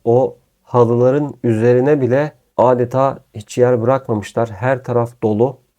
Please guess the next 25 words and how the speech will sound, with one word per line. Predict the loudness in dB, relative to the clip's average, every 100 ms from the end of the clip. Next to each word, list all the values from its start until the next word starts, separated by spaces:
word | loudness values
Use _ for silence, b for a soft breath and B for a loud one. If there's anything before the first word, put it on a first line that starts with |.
| 0
Yani | 2 2 0 -4
bu |
kadar | -2 2 2 0 -4
bir | -6
çekirge | -4 -4 -4 -4 -4 -4 -6 -12
hiçbir | -16 -14 -20 _ _ _ _ _ -2 0
videoda | 0 2 4 4 2
bugüne | 2 0
kadar | 2 0
izlemedim. | 0 0 -2 0 0 -4 -6 b b b 0
Oraya | 2 4 0
gittiğimizde | -2 -4 -4 -2 -2 2
de | 2 2 0
tabii | -4 -4
çekirgeler | -6 -8 -4 -2 0 0
vardı | 0 2 2 0
ama | -2 -2 -4
tek | -8 -8
tüktü | -12 -12 -8
böyle. | -4 -2 -4 -6 _ _ _ _ -8
Yani | -2 0 0 -2 -8 _ _ _ _ _ -20 -8
namaz | -2 0 0 -2
kılınan | -6 -2 0 -2
halıların | -2 -2 2 4 2 0
üzerine | -6 -2 -2 0 -4 -8